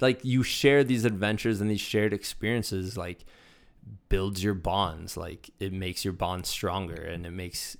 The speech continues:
makes, like, she kept describing in the episode, she kept describing, um, this community and, like, how cool would that be to, like, share this community with,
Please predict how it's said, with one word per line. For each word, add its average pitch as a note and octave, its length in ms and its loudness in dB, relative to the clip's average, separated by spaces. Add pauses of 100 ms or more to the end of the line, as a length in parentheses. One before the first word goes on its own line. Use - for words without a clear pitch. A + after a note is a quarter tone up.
makes, F#2 420 -8 (120)
like, G#2 180 2
she A2+ 220 0
kept G#2 260 2
describing G2 600 0
in F#2 140 -4
the F2 120 -4
episode, F#2 380 -2
she - 160 -8
kept F2+ 240 -4
describing, F2+ 760 -4 (540)
um, F2 640 0
this G#2 160 -2
community A2+ 720 6 (140)
and, G2+ 140 0
like, F#2+ 220 -2
how G2 220 2
cool G3 420 12
would D3 120 6
that B2+ 220 2
be D#3+ 160 4
to, A#2 120 6
like, G2+ 180 0
share A2 400 4
this A#2 120 2
community G#2+ 520 2
with, F#2+ 320 0